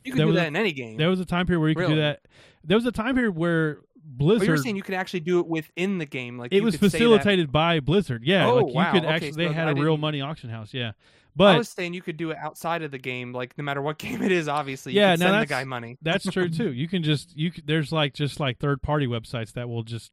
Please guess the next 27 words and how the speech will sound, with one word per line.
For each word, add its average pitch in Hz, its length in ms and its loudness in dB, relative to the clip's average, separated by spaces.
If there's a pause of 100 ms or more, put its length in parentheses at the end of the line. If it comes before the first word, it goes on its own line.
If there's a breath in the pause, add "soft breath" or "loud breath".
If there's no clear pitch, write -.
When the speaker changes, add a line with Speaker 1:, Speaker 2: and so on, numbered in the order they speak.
(120)
Speaker 2:
you 131 120 -10
know, 113 80 -10
you 151 80 -4
Speaker 1:
Right. 127 100 -4
Speaker 2:
can 113 80 -12
just 107 160 -20
buy, 113 260 -6 (260)
you 151 100 -6
can 127 80 -4
buy 117 160 -4
a 113 40 -4
stolen 127 300 -4
account. 135 320 -4 (400 loud breath)
<laughs> - 0 - (200)
Speaker 1:
<laughs> - 300 0
Yeah, 214 300 2
exactly. 214 600 -4 (300 loud breath)
Speaker 2:
Um, 156 240 2
Speaker 1:
Exactly. - 340 -8 (160)
Speaker 2:
but, 170 220 0 (160)
yeah, 196 300 0
the, 196 140 -6
the 185 340 -6
thing 262 180 0
about 262 220 0
this 196 240 0
is, 151 240 -4